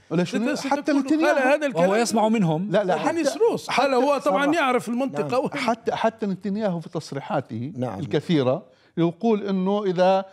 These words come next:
Speaker 1: انتصرت المقاومة في غزة، ويقول بين قوسين، يقول عن حماس: "إذا انتصرت لن يكون متضرر هي ال-، إسرائيل
Speaker 2: طيب،
Speaker 1: وحدها
Speaker 2: بعيدًا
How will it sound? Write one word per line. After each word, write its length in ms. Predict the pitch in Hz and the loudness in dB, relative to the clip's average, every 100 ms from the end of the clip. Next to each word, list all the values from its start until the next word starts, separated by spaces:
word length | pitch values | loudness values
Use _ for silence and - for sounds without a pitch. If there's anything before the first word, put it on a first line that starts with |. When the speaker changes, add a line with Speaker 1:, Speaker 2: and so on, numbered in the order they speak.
| - _ - | -20 _ -6
Speaker 1:
انتصرت 680 | 185 196 185 196 196 190 | -4 -2 0 0 0 -2
المقاومة 600 | 196 185 - 190 202 190 | -4 -4 0 2 2 0
في 180 | 180 202 | -2 -2
غزة، 360 | 185 185 170 202 | -2 0 0 2
ويقول 460 | 180 151 165 151 135 139 | 0 -2 -2 -2 -2 -4
بين 220 | 147 160 | -2 -2
قوسين، 400 | 135 143 175 147 | -4 -6 -4 -4
يقول 260 | 123 151 131 | -4 -6 -6
عن 160 | 123 | -8
حماس: 460 | - 156 160 190 - | -2 0 2 0 -2
"إذا 140 | 156 | -2
انتصرت 540 | 156 196 180 196 202 190 - - - | 0 0 0 0 0 -4 -12 -16 -4
لن 180 | 175 208 | 0 2
يكون 340 | 208 - 214 | 2 2 0
متضرر 560 | 190 180 170 196 190 180 | 0 -2 -2 0 0 0
هي 340 | 190 196 190 | 2 2 2
ال-، 240 | 180 170 160 | -2 -4 -2
إسرائيل 440 | 165 147 175 196 | 0 -2 -2 0
Speaker 2:
طيب، 80 | 190 | 2
Speaker 1:
وحدها 360 | 190 - 196 214 | 0 2 2 2
Speaker 2:
بعيدًا 240 | 415 381 | 2 0